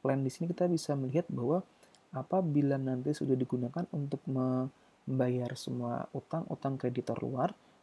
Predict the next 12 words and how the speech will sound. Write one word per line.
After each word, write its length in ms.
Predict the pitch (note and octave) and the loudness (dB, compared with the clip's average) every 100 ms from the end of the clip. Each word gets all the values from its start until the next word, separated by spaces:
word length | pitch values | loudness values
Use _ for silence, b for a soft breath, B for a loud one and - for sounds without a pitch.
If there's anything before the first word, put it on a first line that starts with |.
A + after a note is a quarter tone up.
| _ | _
maka 240 | D3+ B2 D#3 | -6 -2 0
nanti 360 | C3+ B2 F3+ A3 B B B _ | 0 2 2 2 B B B _
pada 240 | C3+ D3+ A3 | 0 2 2
saat 240 | - D#3 | 0 -4
dia 160 | D3+ C#3+ | 2 2
membagi 360 | C3+ B2+ B2+ C3+ | 2 2 2 2
ke 320 | C3+ B2+ B2+ - | 2 2 0 -2
partner, 400 | G#3+ - A#2 D#3+ - _ _ - | -4 -2 -4 -4 -12 _ _ -2
yang 80 | |
pertama 400 | C3+ - B2+ B2 | -2 0 -2 -2
kali 320 | A#2 B2 D3 D#3+ | -4 -2 0 2
adalah 240 | C3 D#3+ | 2 -2